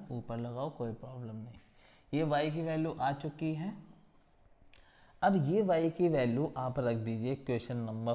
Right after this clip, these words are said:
first में, second में, third में, fourth में, है ना, किसी में भी, first में रख देते हैं।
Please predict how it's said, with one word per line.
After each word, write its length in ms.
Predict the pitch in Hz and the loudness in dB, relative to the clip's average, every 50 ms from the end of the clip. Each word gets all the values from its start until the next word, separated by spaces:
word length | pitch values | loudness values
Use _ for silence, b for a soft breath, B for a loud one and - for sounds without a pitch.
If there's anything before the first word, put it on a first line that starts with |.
| 113 - | -2 -2
first 420 | - - 147 139 123 131 - - - | -6 -2 0 0 0 -2 -6 -8 -6
में, 380 | 120 117 117 117 117 117 117 117 | -6 -4 -4 -4 -4 -4 -6 -6
second 560 | - - 123 120 120 120 - 123 120 117 113 | -6 -4 -4 -4 -4 -4 -4 -4 -4 -2 -4
में, 280 | 113 117 113 113 117 123 | -4 -4 -6 -6 -8 -10
third 360 | - - 123 117 120 120 113 113 | -6 -2 0 0 2 2 0 -2
में, 300 | 113 113 113 113 113 117 113 | -4 -6 -6 -6 -8 -10 -10
fourth 480 | - - 120 117 120 120 117 - - | -8 -4 -2 0 0 0 -2 -4 -8
में, 240 | 117 110 110 127 139 - - - - - | -8 -8 -8 -10 -12 -16 -18 -20 -14 -8
है 80 | - 127 | -6 -4
ना, 140 | 139 143 143 | -4 -4 -4
किसी 260 | 139 - 139 139 143 | -4 -6 -6 -4 -4
में 160 | 131 127 120 113 | -4 -4 -4 -4
भी, 60 | 113 | -4
first 280 | - - 139 139 139 - | 0 2 2 2 2 0
में 120 | 139 120 | -2 -2
रख 100 | 117 107 | -2 -4
देते 300 | 110 113 117 120 127 127 | -4 -6 -6 -8 -8 -10
हैं। 100 | 131 147 | -12 -12